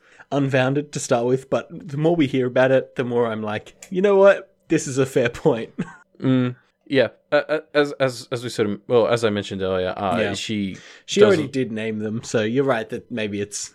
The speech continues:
Speaker 1: that ship has sailed.
Speaker 2: Yeah, but, um, a-, as she explains here, like, her situation is so fucking flimsy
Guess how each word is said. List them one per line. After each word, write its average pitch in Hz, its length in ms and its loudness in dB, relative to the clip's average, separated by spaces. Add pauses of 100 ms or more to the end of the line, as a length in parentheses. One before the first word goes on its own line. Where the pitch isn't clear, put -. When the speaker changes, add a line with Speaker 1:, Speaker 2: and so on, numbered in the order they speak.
(120)
Speaker 1:
that 110 140 -6
ship - 220 -4
has 101 140 -8
sailed. 98 440 -2 (300)
Speaker 2:
Yeah, 120 280 2
but, 107 200 0
um, 92 380 -4 (240)
a-, 139 180 4
as 123 80 0
she 110 140 -6
explains 92 440 -8
here, 92 200 -6
like, 90 160 -8
her 113 160 0
situation - 580 -6
is - 100 -12
so 80 200 -6
fucking 90 320 -8
flimsy 92 480 -8